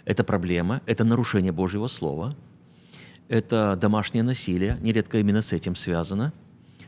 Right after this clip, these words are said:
словесное или физическое. А, э, словесное нисколько не легче и не лучше того, которое физическое, поскольку оно и есть насилие, оно и есть насилие,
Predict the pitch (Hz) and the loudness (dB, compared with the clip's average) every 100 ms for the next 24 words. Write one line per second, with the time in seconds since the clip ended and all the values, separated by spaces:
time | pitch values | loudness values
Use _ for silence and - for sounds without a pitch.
0 | - - - 120 107 95 101 - - 135 | -6 -4 0 2 2 4 2 2 0 0
1 | 147 - 131 127 139 160 127 87 - 87 | -2 0 2 2 0 -2 -4 -4 -4 -6
2 | - 92 95 135 - - - - - 90 | -4 -4 -4 -4 -10 -20 -20 -14 -2 0
3 | 87 85 85 - - 98 92 87 76 - | 2 0 -4 -10 -8 -2 -2 -2 -2 2
4 | 104 127 - 107 104 - 131 120 113 104 | 4 2 2 2 2 2 0 2 2 4
5 | 107 98 117 127 - 113 95 95 87 104 | 4 4 2 0 -2 0 2 0 0 -2
6 | - - 104 90 - - - 92 101 101 | -2 0 -2 -2 -14 -8 -2 0 0 0
7 | 101 98 95 120 92 85 - - - 101 | 0 0 -2 -2 -2 -4 -2 -4 -2 -2
8 | 131 98 - 113 98 98 90 98 98 82 | -2 -4 -4 -4 -4 -4 -2 -2 -4 -4
9 | 73 - - 90 - 117 85 87 80 - | -6 -6 -6 -6 -4 -4 -4 -4 -4 -6
10 | 71 - 78 95 | -8 -8 -6 -6